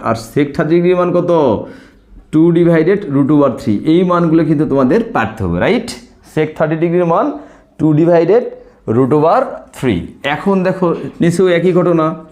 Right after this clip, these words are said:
দুইয়ের উপরে স্কয়ার minus two divided root over three, এইটার উপরে কি? স্কয়ার। বুঝছো তোমরা? যে cosec থার্টি ডিগ্রির মান টু, সেইটার উপরে কি আছে? স্কয়ার, প্লাস sec থার্টি ডিগ্রির মান কত? টু divided root three, তার উপরে কি?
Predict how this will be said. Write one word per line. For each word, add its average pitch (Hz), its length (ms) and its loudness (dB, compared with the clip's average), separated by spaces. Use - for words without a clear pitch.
দুইয়ের 175 280 4
উপরে 156 140 2
স্কয়ার 156 380 0
minus 139 280 0
two 160 220 2
divided 170 400 2
root 127 200 2
over 143 160 2
three, 175 200 2
এইটার 147 280 2
উপরে 127 200 0
কি? 117 100 2
স্কয়ার। 117 340 0
বুঝছো 131 280 -2
তোমরা? 185 180 0
যে 127 100 2
cosec 175 380 0
থার্টি 175 280 -2
ডিগ্রির 180 260 2
মান 185 100 0
টু, 240 100 2
সেইটার 156 300 0
উপরে 175 160 2
কি 185 120 2
আছে? 165 120 -4
স্কয়ার, 180 340 0
প্লাস 156 280 0
sec 170 240 0
থার্টি 180 260 0
ডিগ্রির 202 240 0
মান 196 160 -2
কত? 175 100 -2
টু 156 60 2
divided 180 400 2
root 180 200 0
three, 143 200 0
তার 131 120 0
উপরে 175 200 0
কি? 160 80 0